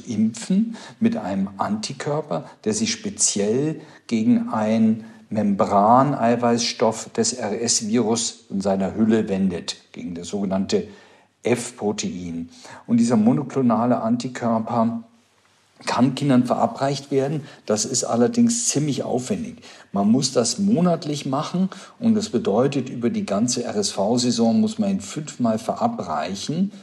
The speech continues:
Das wird als intramuskuläre Spritze gegeben, tut also weh.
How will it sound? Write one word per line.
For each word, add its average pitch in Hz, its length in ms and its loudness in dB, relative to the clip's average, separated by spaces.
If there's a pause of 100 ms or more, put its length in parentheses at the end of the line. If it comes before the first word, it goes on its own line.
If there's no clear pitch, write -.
(160)
Das - 200 -4
wird 117 180 2
als - 200 -2
intramuskuläre 113 1040 2
Spritze 139 680 -2
gegeben, 135 560 -4
tut 117 240 -4
also 95 460 -4
weh. 165 500 0